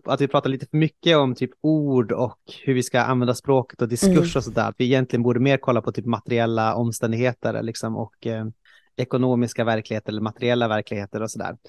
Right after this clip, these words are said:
Speaker 1: Eh, det kan bli lite lätt att man, med att man pratar så mycket om ord, att man typ shamear, eh, folk som inte har lärt sig det senaste vokabuläret eller liksom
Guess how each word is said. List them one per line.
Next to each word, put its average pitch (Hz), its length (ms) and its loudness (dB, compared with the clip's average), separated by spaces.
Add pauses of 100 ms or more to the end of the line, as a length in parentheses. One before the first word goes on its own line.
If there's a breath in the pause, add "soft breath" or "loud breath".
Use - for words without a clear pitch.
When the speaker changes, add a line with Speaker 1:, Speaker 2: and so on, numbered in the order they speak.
(400 soft breath)
Speaker 1:
Eh, 113 340 -2 (400)
det 131 80 0
kan 135 180 2
bli 131 180 2
lite 123 440 -2
lätt 131 240 -2
att 131 120 -2
man, 117 340 0 (100)
med 117 300 -2
att - 120 -8
man 117 100 -4
pratar 123 220 -2
så - 100 -8
mycket 120 180 -2
om 110 100 -4
ord, 143 260 0
att - 120 -4
man 110 100 -2
typ - 180 -10
shamear, 117 760 0 (560)
eh, 107 380 -4 (100)
folk 120 200 -2
som 123 120 -2
inte 117 160 0
har 117 40 0
lärt 120 280 0
sig 127 120 -4
det 110 100 -4
senaste 117 340 -2
vokabuläret 117 960 0
eller 110 220 -4
liksom 107 440 -4